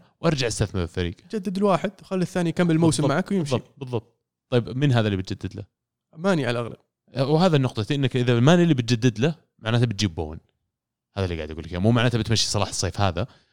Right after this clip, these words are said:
Speaker 1: بس
Speaker 2: إيه.
Speaker 1: معناته إنك اتخذت القرار إني أنا جبت واحد خليفة
Speaker 2: إيه،
Speaker 1: صلاح.
Speaker 2: لأن، لأن ب-، بالنسبة لي ال-، شو اسمه، آه، سلم الرواتب حق ليفربول ما يسمح لهم يعطون صلاح الراتب اللي هو طالبه.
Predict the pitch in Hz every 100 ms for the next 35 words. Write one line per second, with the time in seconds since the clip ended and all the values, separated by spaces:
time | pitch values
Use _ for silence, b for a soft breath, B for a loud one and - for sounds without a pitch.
0 | b 190 110 120 123 - - 139 123 120
1 | 101 113 117 127 160 123 113 110 101 123
2 | 117 113 139 160 - 107 104 95 247 196
3 | 185 185 165 180 180 156 147 156 147 175
4 | 180 170 160 160 151 143 143 - - -
5 | - - - - 143 139 - _ _ _
6 | _ - 143 - - - 139 - 165 160
7 | 147 147 156 151 143 143 139 147 147 -
8 | 147 156 147 160 156 147 151 151 156 151
9 | 151 147 143 151 147 151 _ _ _ _
10 | 127 - 143 151 - 131 143 - 135 131
11 | 139 135 110 -